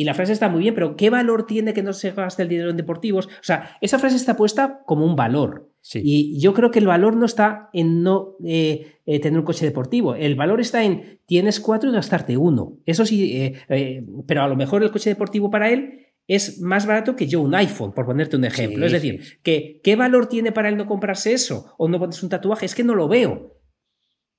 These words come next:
Speaker 2: Em, em,
Speaker 1: No
Speaker 2: em,
Speaker 1: lo veo
Speaker 2: em,
Speaker 1: que, que
Speaker 2: lo,
Speaker 1: presu-,
Speaker 2: lo
Speaker 1: que
Speaker 2: mismo, como
Speaker 1: presumas
Speaker 2: leíste en el Marca, no le-, no, no pudiste leer nada más porque solo había una frase.
Speaker 1: No, no, pe-, pero, pero lo, lo importante es que, eh, a mí me da igual si es verdad o mentira.
Speaker 2: Sí.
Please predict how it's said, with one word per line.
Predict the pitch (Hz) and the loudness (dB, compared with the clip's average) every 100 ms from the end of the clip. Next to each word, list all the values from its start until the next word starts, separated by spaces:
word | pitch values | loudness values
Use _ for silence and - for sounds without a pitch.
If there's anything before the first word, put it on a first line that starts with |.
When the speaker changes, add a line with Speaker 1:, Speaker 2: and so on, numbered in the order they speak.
| - | -10
Speaker 2:
Em, | 139 139 | -10 -4
em, | 131 156 151 | 0 0 4
Speaker 1:
No | 196 | 4
Speaker 2:
em, | 226 | 6
Speaker 1:
lo | |
veo | 214 247 | 8 6
Speaker 2:
em, | 262 | 6
Speaker 1:
que, | 175 | 2
que | 202 | 2
Speaker 2:
lo, | - | 2
Speaker 1:
presu-, | 175 139 | 2 2
Speaker 2:
lo | 131 | 4
Speaker 1:
que | 139 | 4
Speaker 2:
mismo, | 135 | 4
como | 170 | 2
Speaker 1:
presumas | 147 131 185 165 | 4 4 4 4
Speaker 2:
leíste | |
en | 151 | 0
el | 151 147 | 0 0
Marca, | 160 160 170 180 - _ - | -2 0 0 -2 -8 _ -4
no | 123 131 | -2 0
le-, | 139 147 143 | 2 2 0
no, | 135 135 135 127 | 2 2 2 2
no | 123 131 | -2 0
pudiste | 135 131 131 123 | 2 0 0 0
leer | 120 | 2
nada | 127 120 117 | 2 0 0
más | 135 - | -2 -2
porque | 127 | -4
solo | 113 - | -4 -6
había | - 139 131 | -4 0 2
una | 135 | 0
frase. | 127 - 135 - - 120 - | -2 0 -2 -2 -8 -6 2
Speaker 1:
No, | 247 - - 220 | 4 2 -4 4
no, | 240 311 262 | 6 6 6
pe-, | 233 - | 2 4
pero, | 214 202 208 | 2 2 2
pero | 214 214 208 | 4 4 2
lo, | 202 - | -4 0
lo | 214 | 4
importante | 202 214 214 277 311 | 4 4 2 2 2
es | - | 2
que, | 240 214 202 | 2 2 4
eh, | 196 190 190 | 2 2 2
a | 196 | 4
mí | 302 | 4
me | 294 | 6
da | 226 | 6
igual | 190 202 | 4 2
si | 202 | 2
es | |
verdad | 180 170 | 4 2
o | |
mentira. | 143 127 190 117 - | 2 2 2 2 -8
Speaker 2:
Sí. | - 110 - | -8 -8 -8